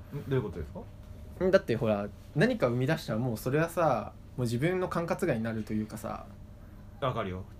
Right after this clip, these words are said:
Speaker 2: うん。
Speaker 1: 手を離れたらもう、
Speaker 2: うん、そうそうそう。
Speaker 1: 受け手のもんだもんね。
Speaker 2: そう、だと思うんだよ。
Speaker 1: うん、うん。わかるよ。
Speaker 2: ね。
Speaker 1: うん。
Speaker 2: なおさら売ってるもんなわけだし、
Speaker 1: うん。
Speaker 2: あの人たちっていうのは、
Speaker 1: うん、うん。
Speaker 2: 何かしら作品をね。
Speaker 1: うん。
Speaker 2: そこまで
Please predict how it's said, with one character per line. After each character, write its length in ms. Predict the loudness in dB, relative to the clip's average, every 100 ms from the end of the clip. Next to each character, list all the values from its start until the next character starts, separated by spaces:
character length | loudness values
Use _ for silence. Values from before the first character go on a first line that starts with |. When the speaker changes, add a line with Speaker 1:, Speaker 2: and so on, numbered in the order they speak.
| -6 0
Speaker 2:
う 60 |
ん。 120 | 4
Speaker 1:
手 80 | 4
を 60 | 4
離 220 | 2 0
れ 80 | 0
た 120 | -2
ら 80 | -2
も 160 | 0
う、 40 | 2
Speaker 2:
う 20 |
ん、 140 | 2
そ 160 | 4 2
う 40 |
そ 120 | 4 -2
う 60 |
そ 120 | -2
う。 60 | 0
Speaker 1:
受 120 | 2
け 60 | 2
手 60 |
の 80 | 0
も 120 | -2
ん 60 | -2
だ 80 | -4
も 100 | -4
ん 80 | -4
ね。 160 | -6 0
Speaker 2:
そ 200 | 2 6
う、 20 |
だ 100 | 6
と 80 | 6
思 200 | 4 4
う 20 |
ん 260 | 4 0 -4
だ 140 | -2 0
よ。 80 | -2 -6
Speaker 1:
う 20 | -8
ん、 40 |
う 20 |
ん。 120 | -4 -4 -6 -10 -14 -14 -12
わ 60 | -6
か 80 | -4
る 60 |
よ。 60 | -4 -8 -12 -14 -14 -14 -14 -14 -14 -14 -12 -12 -12 -12 -14 -14 -8 -6
Speaker 2:
ね。 140 | -6 -8 -10 -6 -4 -4 -6 2
Speaker 1:
う 20 |
ん。 20 |
Speaker 2:
な 80 | 4
お 60 | 6
さ 100 | 6
ら 100 | 6
売 100 | 4
っ 20 |
て 200 | 6 8
る 80 | 10
も 120 | 8
ん 80 | 4
な 80 | 0
わ 60 |
け 100 | 0
だ 80 | -2
し、 100 | -4 -4
Speaker 1:
う 160 | -4 2
ん。 20 |
Speaker 2:
あ 60 | 2
の 100 | 2
人 120 | 0
た 80 | -2
ち 100 | -4
っ 40 |
て 140 | -6 -4
い 40 |
う 60 | -2
の 40 |
は、 60 | -2 -6 -10 -4
Speaker 1:
う 20 |
ん、 20 |
う 40 | 0
ん。 20 |
Speaker 2:
何 160 | 0
か 120 | 0 -2
し 120 | -2
ら 100 | -4 -6
作 240 | -8 -6
品 160 | -4 -2
を 60 |
ね。 120 | -2 -4 -4
Speaker 1:
う 20 |
ん。 100 | -4 -6 -10 -10 -12 -12 -12 -12 -12 -12 -12 -12 -12 -12 -12 -12 -12 -14 -10 -10 -10
Speaker 2:
そ 140 | -6
こ 80 | 2
ま 160 | 4 4
で 720 | 0 0 -4 -4 -6 -8